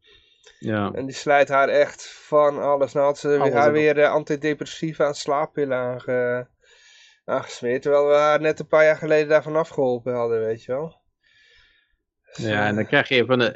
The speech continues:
Speaker 1: Ik heb ook wel eens gehoord van zo'n jongetje, die had dan een kwaal, ging, die kreeg hij een medicijn voor, maar dat had bijwerkingen. Oh, daar hadden we ook, ook een
Speaker 2: Oh, ja,
Speaker 1: medicijn
Speaker 2: ja,
Speaker 1: tegen.
Speaker 2: ja.
Speaker 1: Oh,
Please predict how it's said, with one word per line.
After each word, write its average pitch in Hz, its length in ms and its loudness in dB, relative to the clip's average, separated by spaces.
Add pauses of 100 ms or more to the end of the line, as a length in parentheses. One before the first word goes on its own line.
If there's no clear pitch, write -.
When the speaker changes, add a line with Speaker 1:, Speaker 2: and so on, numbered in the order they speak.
(340)
Speaker 1:
Ik 127 80 -10
heb 117 80 4
ook 131 100 2
wel 139 100 4
eens - 80 -4
gehoord 117 580 2
van 120 160 0
zo'n 107 160 4
jongetje, 120 380 4
die 110 120 6
had 104 120 4
dan 110 140 4
een 104 180 2
kwaal, 107 420 6
ging, 107 220 2
die 101 100 0
kreeg 104 220 0
hij 110 100 2
een 101 80 4
medicijn 104 540 2
voor, 104 200 2
maar 123 100 2
dat 107 100 0
had 104 180 4
bijwerkingen. 98 640 2
Oh, - 40 0
daar 151 160 4
hadden 147 240 2
we 147 80 2
ook, 165 140 0
ook 175 120 0
een 151 60 0
Speaker 2:
Oh, - 60 4
ja, 151 80 4
Speaker 1:
medicijn 104 360 2
Speaker 2:
ja, 73 60 -12
Speaker 1:
tegen. - 400 -6
Speaker 2:
ja. 147 160 4
Speaker 1:
Oh, 123 100 -2